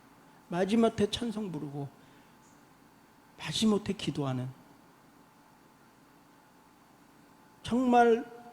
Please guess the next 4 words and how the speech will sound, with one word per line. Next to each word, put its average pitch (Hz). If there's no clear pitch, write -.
그런 196
신앙은 135
활력이 165
없습니다. 123